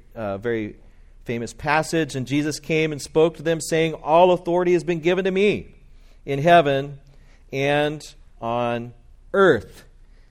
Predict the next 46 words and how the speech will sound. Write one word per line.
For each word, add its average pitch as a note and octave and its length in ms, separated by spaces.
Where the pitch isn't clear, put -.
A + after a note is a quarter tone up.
Has F3+ 320
been E3+ 260
given. C3+ 480
We C3 40
were C3 80
talking D3 360
about C#3 240
this C#3+ 260
in C3+ 140
our B2 220
theology C3+ 440
class C3+ 340
on A#2+ 120
Wednesday. C#3 380
"Has C#3+ 200
been C#3+ 160
given." D#3 380
That's C#3 240
a C#3+ 60
passive D3+ 560
voice. D3 420
The B2+ 80
idea D3+ 300
is C#3+ 100
this D3+ 180
is C3+ 120
an C3 160
action D#3 420
that D3 140
has C3+ 100
happened C#3+ 400
unto D3 220
Christ, C#3 480
has C#3 200
been C#3+ 200
given. D#3 440
There's C3 200
an C#3 80
imp-, E3 360
implied D#3 600
subject D#3 560
here, D3+ 140
and C#3+ 100
that C3+ 120
subject C3+ 520
is C3 440